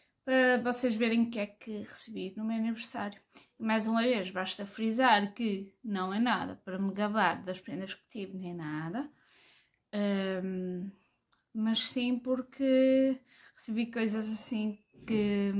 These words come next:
gostei bastante e que fiquei muito feliz por ter recebido. Aliás, acho que não recebi assim nenhuma prenda que eu realmente não gosto. E é isso, vamos lá passar às prendinhas.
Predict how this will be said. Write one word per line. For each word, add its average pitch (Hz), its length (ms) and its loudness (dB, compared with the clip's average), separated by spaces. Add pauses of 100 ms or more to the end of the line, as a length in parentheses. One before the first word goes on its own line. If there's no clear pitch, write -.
(280)
gostei 208 320 -4
bastante 269 580 4
e 214 80 -6
que - 140 -20
fiquei 208 220 -6
muito 208 260 -2
feliz 202 320 -4
por 196 200 -16
ter 190 140 -10
recebido. 196 560 -6 (420)
Aliás, 220 320 6
acho 254 180 -2
que 262 60 0
não 262 140 6
recebi 240 260 -4
assim 240 220 2
nenhuma 233 320 6
prenda 220 240 0
que 220 100 -10
eu 226 60 -2
realmente 214 560 0
não 202 200 2
gosto. 196 540 0 (1200)
E 196 200 -2
é 180 100 -2
isso, 277 560 -8
vamos 214 460 -6
lá 214 440 -6 (800)
passar 220 460 -6
às 214 300 -4
prendinhas. - 800 -8